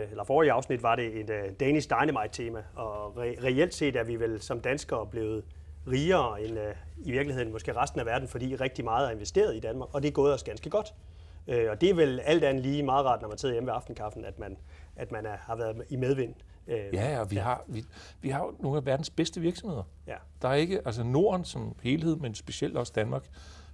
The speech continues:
Speaker 2: Vi har vækstvirksomheder, vi har god corporate governance, der er god, øh, øh, disciplin på det, der hedder stewardship, hvordan virksomheden bliver ledet.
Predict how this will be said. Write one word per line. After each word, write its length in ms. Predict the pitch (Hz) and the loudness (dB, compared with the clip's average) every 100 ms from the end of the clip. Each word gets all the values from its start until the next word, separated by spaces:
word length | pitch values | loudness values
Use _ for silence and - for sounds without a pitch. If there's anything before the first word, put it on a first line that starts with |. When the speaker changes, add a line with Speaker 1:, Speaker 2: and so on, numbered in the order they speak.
| - | -6
Speaker 2:
Vi 100 | 123 | -2
har 260 | 131 117 101 | 0 2 2
vækstvirksomheder, 760 | 131 185 226 175 - 156 143 139 - - - | 2 0 0 0 0 -2 -2 -4 -10 -20 -10
vi 100 | 123 | -2
har 80 | 123 | -2
god 240 | 120 160 165 | 6 6 6
corporate 320 | 147 113 107 | 2 2 2
governance, 480 | 113 113 165 156 - | 2 0 0 -4 -2
der 80 | 123 | -2
er 40 | |
god, 420 | - 147 156 143 110 | 4 4 4 2 2
øh, 100 | 98 - - - - - - | 0 -4 -20 -20 -20 -20 -10
øh, 220 | - 98 | -6 -4
disciplin 560 | 95 113 107 - 135 135 | -4 -4 -4 -2 -2 -2
på 140 | - | -2
det, 120 | 110 110 | 0 2
der 60 | |
hedder 140 | 110 98 | 2 0
stewardship, 640 | - 123 165 - 139 - - | 0 2 2 2 0 0 -6
hvordan 300 | - 110 110 | -4 -2 0
virksomheden 420 | 110 120 147 110 101 | 2 2 2 -4 -2
bliver 160 | 92 | 0
ledet. 340 | 95 127 180 | 2 2 0